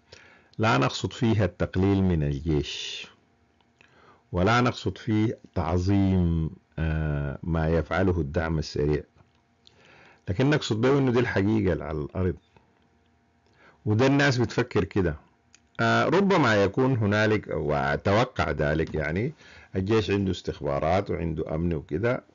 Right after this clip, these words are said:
وبالتأكيد يعرف هذه الم-، المسائل، ويستطيع أن يحلل، آه، خبراءه، مش اللي بيسهروا في ال-،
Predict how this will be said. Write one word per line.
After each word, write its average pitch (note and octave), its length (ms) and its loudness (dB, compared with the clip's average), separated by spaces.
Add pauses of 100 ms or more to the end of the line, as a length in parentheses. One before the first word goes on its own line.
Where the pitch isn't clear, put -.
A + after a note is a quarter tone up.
(100)
وبالتأكيد A2+ 800 2
يعرف G2+ 380 0
هذه G2 300 -2
الم-، D2+ 220 -4 (440)
المسائل، G2+ 440 0
ويستطيع B2 580 0
أن G2 80 2
يحلل، F2+ 680 0 (340)
آه، D2+ 560 -4
خبراءه، G#2 720 0 (400)
مش C#3 140 0
اللي A#2+ 180 2
بيسهروا G#2 380 0
في E2+ 140 -2
ال-، C#2+ 500 -2